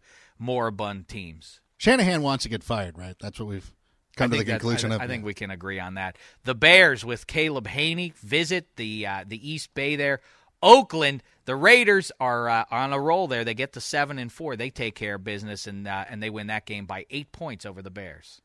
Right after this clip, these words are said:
Speaker 2: Absolutely. The Raiders gonna take the A F C West.
Speaker 1: Broncos at the Chargers. I told you that Tim Tebow would fade away, and as it turns out, as we sit here on next Tuesday, the Chargers do take care of business. The, uh, Broncos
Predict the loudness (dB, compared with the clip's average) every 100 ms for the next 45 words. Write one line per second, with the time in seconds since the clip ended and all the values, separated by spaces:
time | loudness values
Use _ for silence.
0 | _ -12 -10 -8 -4 -4 -2 -2 2 4
1 | 4 2 -2 -2 -2 -2 -2 -2 -2 -2
2 | -2 -2 -6 -12 _ -20 _ 0 6 6
3 | 6 2 4 4 2 -4 2 4 2 -2
4 | -6 -8 -6 -8 -6 -6 -6 -8 -10 -12
5 | -12 -10 -8 -6 -8 -8 -8 -6 -6 -6
6 | -8 -10 -14 -16 -14 -12 -6 -6 -6 -8
7 | -20 -18 -16 -12 -12 -8 -8 -8 -10 _
8 | _ _ -6 -4 -4 -6 -8 -10 -8 -8
9 | -8 -8 -8 -12 -8 -8 -10 -8 4 6
10 | 6 2 -8 _ _ _ -6 -6 -4 -4
11 | -4 -4 -8 -8 -10 -12 _ _ _ -8
12 | -4 -2 -2 0 -2 -2 -4 -8 -10